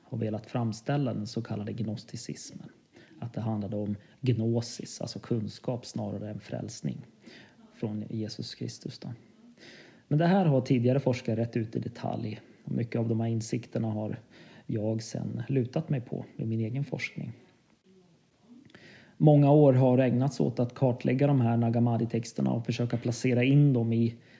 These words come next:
den tidiga kristna historien. Och idag är man försiktig med att beskriva de här texterna som gnostiska, eftersom den här termen ofta är mer vilseledande än vägledande.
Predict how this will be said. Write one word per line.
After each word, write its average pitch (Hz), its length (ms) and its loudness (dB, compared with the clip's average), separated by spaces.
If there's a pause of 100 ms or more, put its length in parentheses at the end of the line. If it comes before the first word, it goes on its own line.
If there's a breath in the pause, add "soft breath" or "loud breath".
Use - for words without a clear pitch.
den 120 160 2
tidiga 113 580 0 (220)
kristna 123 520 -4
historien. - 720 -4 (640 loud breath)
Och - 120 6
idag 131 300 6
är 131 60 4
man 123 200 2
försiktig 135 540 -2
med 139 120 4
att 127 100 -4
beskriva 135 500 2
de 123 140 2
här 110 80 0
texterna 120 540 -6 (220)
som 113 240 -2
gnostiska, - 680 -6 (580 loud breath)
eftersom 123 420 -2
den 117 120 2
här 113 80 0
termen 120 520 0
ofta 123 340 -4
är 117 80 0
mer 123 320 2
vilseledande 127 1000 0
än 113 200 -4
vägledande. - 640 -8